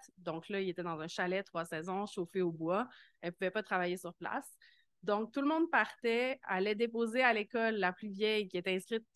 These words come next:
dans la municipalité dans laquelle il allait, euh, s'installer. Ensuite, dépose le deuxième enfant au C P E dans l'ancienne municipalité, dépose la participante à son lieu de travail temporaire pour avoir accès à Internet. Le conjoint allait travailler.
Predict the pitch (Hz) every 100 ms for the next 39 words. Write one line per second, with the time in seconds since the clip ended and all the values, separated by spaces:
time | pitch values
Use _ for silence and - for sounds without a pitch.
0 | _ 180 180 180 170 170 180 185 185 185
1 | 180 175 - 208 208 - _ - 180 175
2 | 175 190 180 160 160 165 156 147 147 -
3 | 165 170 202 233 285 311 - - - _
4 | - - 202 226 277 254 185 196 226 240
5 | 262 254 233 240 233 247 247 247 233 240
6 | 247 226 220 202 208 208 165 160 165 262
7 | 320 320 254 240 - 214 196 - 170 -
8 | _ _ 196 185 196 190 180 196 196 -
9 | - - 196 190 185 - - 180 185 180
10 | 180 185 190 165 151 151 160 160 160 170
11 | 170 175 _ _ _ _ 180 160 151 151
12 | - 147 196 254 277 277 285 _ - _
13 | - _ - 202 214 208 202 196 220 220
14 | 196 180 190 - 175 185 202 240 277 311